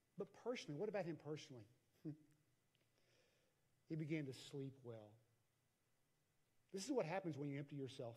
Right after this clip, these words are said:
of yourself and you put your, and you put Jesus inside. He began to sleep well. He began to eat and enjoy life. And those doctors who said he would be dead at the age of fifty-four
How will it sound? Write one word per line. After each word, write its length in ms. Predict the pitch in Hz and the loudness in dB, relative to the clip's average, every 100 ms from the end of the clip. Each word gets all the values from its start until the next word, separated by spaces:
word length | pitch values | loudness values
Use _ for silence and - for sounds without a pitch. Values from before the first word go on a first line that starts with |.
| - - | -8 4
of 140 | 190 | 4
yourself 360 | 269 233 208 220 - | 4 4 4 4 0
and 80 | |
you 80 | 170 | -2
put 220 | 160 185 | 0 0
your, 100 | 156 - | -2 -2
and 100 | 165 | -2
you 60 | 160 | -2
put 200 | 180 147 | -4 -2
Jesus 340 | 160 160 - | -2 -2 -6
inside. 280 | 139 - 165 - - _ _ _ _ _ _ _ _ | -8 -8 -10 -14 -20 _ _ _ _ _ _ _ _
He 80 | 226 | 2
began 300 | 233 208 226 | 4 6 6
to 80 | 196 | 4
sleep 380 | - 185 196 190 | 2 4 4 2
well. 240 | 147 123 123 - _ _ _ _ _ _ _ _ - | -2 -4 -8 -20 _ _ _ _ _ _ _ _ 0
He 80 | 208 | 4
began 360 | 240 226 233 | 6 6 6
to 180 | 196 180 | 6 4
eat 240 | 208 240 190 | 6 4 4
and 80 | 170 | 0
enjoy 480 | 170 135 185 185 180 | 2 6 8 10 8
life. 420 | 151 151 160 127 - - _ _ _ _ _ _ _ _ _ _ _ _ _ _ - _ - - | 4 2 0 -4 -14 -20 _ _ _ _ _ _ _ _ _ _ _ _ _ _ -20 _ -8 2
And 140 | 220 | 8
those 220 | 233 196 | 10 10
doctors 540 | 156 208 254 - 285 233 | 12 12 12 10 6 6
who 100 | 214 | 4
said 240 | - 247 | 10 10
he 80 | 247 | 10
would 120 | 220 | 6
be 140 | 220 | 6
dead 360 | 170 165 214 262 | 6 10 12 10
at 80 | 202 | 8
the 120 | 208 | 8
age 240 | 220 240 | 10 10
of 140 | 226 160 | 8 6
fifty-four 880 | 240 247 240 175 240 269 330 339 | 6 4 2 8 12 12 12 12